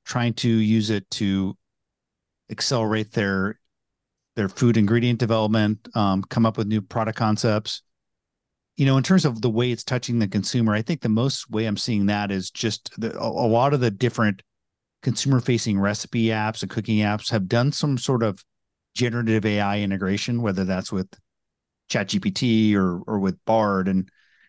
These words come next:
and it's just a lot of fun to play with if you're a consumer. You know, hey, I put in my requirements, put, here are my preferences, and come up with an interesting recipe.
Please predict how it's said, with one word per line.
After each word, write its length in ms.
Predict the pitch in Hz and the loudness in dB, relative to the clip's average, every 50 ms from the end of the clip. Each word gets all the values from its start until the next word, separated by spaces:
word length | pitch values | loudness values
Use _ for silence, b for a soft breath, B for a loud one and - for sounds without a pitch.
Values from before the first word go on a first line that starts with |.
| b b b | b b b
and 220 | 131 123 120 127 | -4 -4 -4 -4
it's 200 | - 127 - - | -4 -6 -2 0
just 160 | 196 185 - | 0 0 0
a 60 | 165 | 0
lot 160 | 143 151 156 143 | 0 0 0 0
of 80 | - | -2
fun 180 | - 143 127 110 | -2 0 0 0
to 60 | 104 | -2
play 220 | - - 151 165 | -2 -2 0 0
with 200 | 165 127 101 92 | 2 0 0 -2
if 100 | 110 98 | -4 -6
you're 160 | - 110 98 98 | -6 -6 -6 -4
a 40 | |
consumer. 640 | - 101 95 - - 139 135 107 95 87 87 90 104 - - | -6 -6 -6 -4 -2 -2 0 0 0 0 -2 -4 -6 -10 -14
You 160 | - 104 101 | -8 -4 -4
know, 60 | 98 104 | -4 -2
hey, 300 | - 135 120 104 92 - _ _ _ _ _ _ _ _ _ _ | -2 -2 -2 -2 -2 -4 _ _ _ _ _ _ _ _ _ _
I 60 | - 107 | -10 -10
put 240 | 104 - - 104 | -6 -4 -2 2
in 140 | 104 104 107 | 4 4 4
my 180 | 107 101 101 98 | 6 4 4 2
requirements, 680 | 98 95 95 95 - 156 147 143 135 131 127 123 117 - | 2 0 -2 -2 -2 0 0 0 0 -2 -2 -4 -4 -8
put, 180 | - - 107 | -14 -18 -18
here 160 | 107 107 120 110 | -10 -4 -2 0
are 60 | 101 | 0
my 120 | 101 98 | 0 0
preferences, 600 | 98 - 123 117 - 120 113 - 113 107 107 107 104 | -2 -4 -6 -4 -4 -6 -6 -4 -4 -4 -2 -2 -2
and 140 | 98 92 | -4 -4
come 160 | - - 123 123 | -2 -2 -2 -2
up 100 | 120 - | -2 -4
with 140 | 110 - | -4 -2
an 100 | 107 101 | 2 2
interesting 460 | 104 107 107 - 110 98 - - 98 92 | 2 2 0 -2 -4 -6 -4 -4 -4 -4
recipe. 400 | 95 98 - - - 104 95 | -2 -4 -4 -4 -4 -4 -4